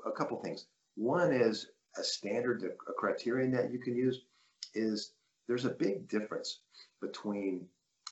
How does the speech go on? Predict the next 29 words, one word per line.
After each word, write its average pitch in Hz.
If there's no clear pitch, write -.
affection 104
and 87
lust. -
And 92
if 95
you 95
pay 110
attention 120
and 90
you 92
discern 101
and 90
you 85
pray, -
you 135
can 123
tell 123
when 98
you're 95
being 90
affectionate -
and 98
you 98
can 95
tell 90
when 92
you're 90
being 87
lustful. -